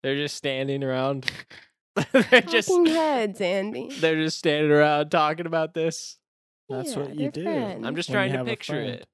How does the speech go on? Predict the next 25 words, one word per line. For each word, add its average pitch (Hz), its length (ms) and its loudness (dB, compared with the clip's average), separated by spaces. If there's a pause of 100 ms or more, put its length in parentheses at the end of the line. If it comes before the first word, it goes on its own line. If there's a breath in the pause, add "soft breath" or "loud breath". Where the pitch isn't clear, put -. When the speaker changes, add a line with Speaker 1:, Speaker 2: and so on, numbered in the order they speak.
(140)
Speaker 1:
I'm 135 120 -16
trying 170 220 -6
to 165 60 -12
picture 180 420 -12
it. 110 40 -8
I 110 60 -8
wanna 139 220 -8
enter 135 440 -10
the 117 140 -6
world. 123 360 -6
Speaker 3:
<clears throat> 117 520 -6
They're 156 160 -4
standing 160 680 -6
in 143 180 -6
a 135 80 -2
blank 127 580 -4
room, 120 640 -2
Speaker 1:
<laughs> 113 120 -6
Speaker 3:
white 123 320 2
walls, 117 720 -4 (160)
brown 123 460 0
floor, 113 680 -4 (260 loud breath)
<laughs> - 240 -20
dead 117 280 -2
ceiling. 98 680 -12